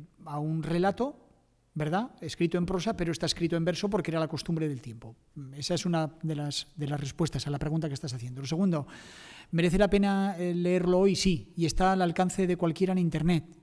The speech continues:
Hay diferentes versiones, porque es un poema que se ha encontrado escrito,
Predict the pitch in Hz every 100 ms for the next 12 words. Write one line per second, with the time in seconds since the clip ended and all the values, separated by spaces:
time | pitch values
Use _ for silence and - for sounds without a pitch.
0 | _ _ _ _ - 160 165 147 139 156
1 | 170 160 175 - 220 214 269 - - -
2 | - 143 160 156 165 151 165 165 156 151
3 | 165 160 160 160 165 160 156 165 165 165
4 | 170 160 156 - 190 175 185 196